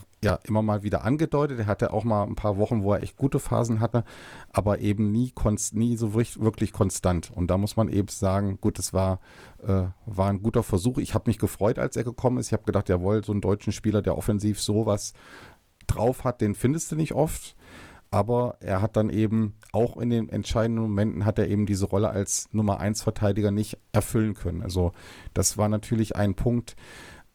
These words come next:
ähm, ja, hätte gut klappen können, eben ohne Import in der Verteidigung, eben mit Wild, mit, mit Simon Schütz auch, der sich dann stabilisiert hat, der anfangs auch ein bisschen wackelig war.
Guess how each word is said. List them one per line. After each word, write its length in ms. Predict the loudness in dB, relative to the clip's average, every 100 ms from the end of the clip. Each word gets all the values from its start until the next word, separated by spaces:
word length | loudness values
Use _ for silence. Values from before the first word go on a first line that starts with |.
| -2
ähm, 420 | 0 2 0 -2 -8 -20 _ _ _ _ _ _ -2
ja, 180 | 0 0
hätte 220 | 0 2
gut 200 | 0 0
klappen 280 | 0 0 0
können, 300 | 0 0 2
eben 280 | 0 0 0
ohne 280 | 0 0 0
Import 420 | -2 0 0 2
in 100 | 0
der 80 | 0
Verteidigung, 640 | 0 -2 0 0 0 0
eben 240 | 0 0 0
mit 140 | 0
Wild, 400 | 0 0 0 0
mit, 340 | -2 -2 -8
mit 240 | -2 0 2
Simon 300 | 0 0 -2
Schütz 280 | -4 -4 0
auch, 160 | 0
der 120 | 2 0
sich 140 | 0
dann 260 | 0 0 -2
stabilisiert 720 | -2 0 2 0 0 0 2
hat, 160 | 0 2
der 240 | 0 0
anfangs 320 | -2 -2 -2
auch 180 | 0 2
ein 60 | 2
bisschen 280 | 0 2 0
wackelig 340 | 0 -2 0
war. 200 | 0 0